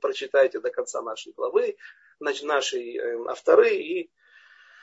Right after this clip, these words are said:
э, поз-, и поклялся царь и сказал: «Как жив Господь, который спас душу мою от всей беды, что как я клялся тебе Господом Богом Израиля, говоря, что Шломо, сын твой, будет царствовать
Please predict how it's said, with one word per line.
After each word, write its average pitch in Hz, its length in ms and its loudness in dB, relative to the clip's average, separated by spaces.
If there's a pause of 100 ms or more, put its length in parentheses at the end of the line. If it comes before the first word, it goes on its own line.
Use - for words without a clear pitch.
(880)
э, 165 640 2
поз-, 135 500 4
и - 80 4
поклялся 269 520 8
царь 233 240 10
и 196 40 12
сказал: 185 400 10
«Как - 160 4
жив 160 220 -2
Господь, 254 400 6
который 202 300 10
спас 180 300 6
душу 196 280 -2
мою 175 240 4
от 156 140 4
всей 165 320 -2
беды, - 480 -12 (160)
что - 300 -6
как 180 220 2
я 190 100 8
клялся 214 380 10
тебе 165 220 2
Господом 156 440 4
Богом 156 280 4
Израиля, 151 240 2
говоря, 143 180 2
что - 140 -10
Шломо, 170 320 6
сын 170 360 0
твой, 147 200 0
будет 143 360 -10
царствовать - 760 -2